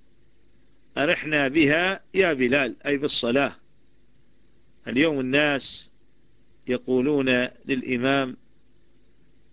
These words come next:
"أرحنا منها يا إمام"، لأن الناس قد ضعفت هممهم ونفوسهم قد قصرت مع ربها جل وعلا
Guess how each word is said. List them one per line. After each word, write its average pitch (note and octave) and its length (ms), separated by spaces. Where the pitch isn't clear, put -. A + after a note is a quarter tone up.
"أرحنا C3+ 640
منها C3+ 420
يا C#3 360
إمام"، B2 260
لأن D3 280
الناس D3 440
قد C3+ 200
ضعفت C3 800
هممهم D3 640
ونفوسهم C3 800
قد C3+ 320
قصرت C#3 720
مع C3 580
ربها B2+ 500
جل C3 300
وعلا C3 600